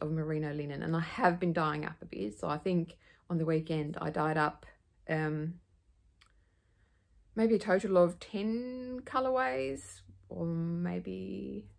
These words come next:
mostly ones that I've had previously, but I think there's two new colorways in there.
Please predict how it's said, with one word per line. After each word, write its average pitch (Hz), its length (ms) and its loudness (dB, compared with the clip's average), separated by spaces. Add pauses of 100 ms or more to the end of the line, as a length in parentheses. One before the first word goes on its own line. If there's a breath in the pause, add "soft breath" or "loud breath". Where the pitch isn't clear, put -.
(1200)
mostly 180 1040 2 (160)
ones 165 300 0
that 170 80 -4
I've 151 140 -2
had 180 240 -4
previously, 247 720 -2
but - 120 -4
I - 20 -4
think 170 160 -4
there's 170 380 -8
two 196 420 -2
new 208 300 -6
colorways 220 680 -6
in 208 220 -6
there. 220 380 -6